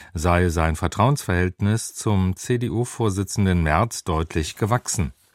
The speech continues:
Sachsen-Anhalts Ministerpräsident Haseloff hat die S P D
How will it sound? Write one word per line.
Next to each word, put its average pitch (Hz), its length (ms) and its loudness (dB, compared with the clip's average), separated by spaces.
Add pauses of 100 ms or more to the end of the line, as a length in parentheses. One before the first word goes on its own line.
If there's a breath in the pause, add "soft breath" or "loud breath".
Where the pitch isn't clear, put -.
(1000 loud breath)
Sachsen-Anhalts 120 800 4
Ministerpräsident 110 880 2
Haseloff 101 600 2
hat - 400 -2
die 95 160 0
S 92 180 -4
P 87 120 0
D 90 280 2